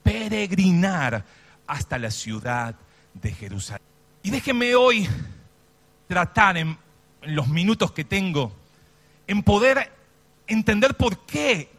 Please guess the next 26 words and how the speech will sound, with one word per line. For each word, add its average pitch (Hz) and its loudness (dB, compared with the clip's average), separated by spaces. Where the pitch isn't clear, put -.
cantaban 170 0
estas 131 -6
canciones 120 -4
y 196 -4
cuál 294 2
era 302 0
el 247 2
motivo 208 2
que 170 -4
un 233 -6
peregrino 175 0
de 156 -2
Israel 143 -4
tenía, 214 2
ese 196 0
motivo 196 0
para 135 0
poder 151 0
cumplir 143 -4
de 127 -4
viajar 117 -4
o 123 -6
de 120 -6
peregrinar 123 -6
hasta 107 -8
Jerusalén. 110 -8